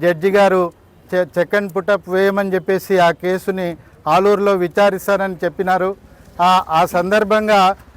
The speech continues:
అక్కడ ముద్దాయితో పాటు మరి ఆయన తరపున ఒక రవికుమార్ అనే అడ్వకేట్ కూడా ఉన్నారు.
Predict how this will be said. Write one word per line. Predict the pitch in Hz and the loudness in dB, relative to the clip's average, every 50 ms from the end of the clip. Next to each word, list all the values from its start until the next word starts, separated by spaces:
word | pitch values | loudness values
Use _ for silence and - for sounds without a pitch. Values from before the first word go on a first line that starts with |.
| - - - 175 | -16 -6 -6 -6
అక్కడ | 160 - 202 190 185 180 170 170 | -2 0 0 2 2 0 -2 -4
ముద్దాయితో | 175 160 175 202 208 208 196 202 208 196 170 | -8 -2 0 2 2 2 0 0 -4 -4 0
పాటు | - 202 196 180 190 196 190 196 190 - - _ - _ - _ - 170 | 0 0 0 0 -2 -2 -2 -4 -6 -10 -20 _ -20 _ -20 _ -6 -4
మరి | 190 190 196 190 185 175 165 - - _ - - - - - - 170 165 | -2 0 2 0 0 -2 -4 -8 -16 _ -20 -20 -20 -20 -20 -6 -2 2
ఆయన | 170 185 190 185 190 180 175 170 175 180 175 - | 2 2 2 2 2 2 2 0 -2 -4 -6 -2
తరపున | 185 185 190 185 190 214 208 208 202 196 | -2 -2 -2 -2 -4 -2 0 2 2 2
ఒక | 190 - 202 185 175 | 0 0 -2 0 0
రవికుమార్ | 175 185 202 175 208 202 214 214 208 208 202 | 0 0 -2 -2 -2 0 0 2 2 0 0
అనే | 202 202 190 175 | -2 -2 -2 -2
అడ్వకేట్ | 170 175 190 180 - 202 196 180 190 185 | -2 -4 -6 -4 -2 -4 -4 -2 -2 -4
కూడా | 196 185 190 180 | -2 -2 -2 -4
ఉన్నారు. | 180 185 196 196 190 202 | -2 0 0 0 0 0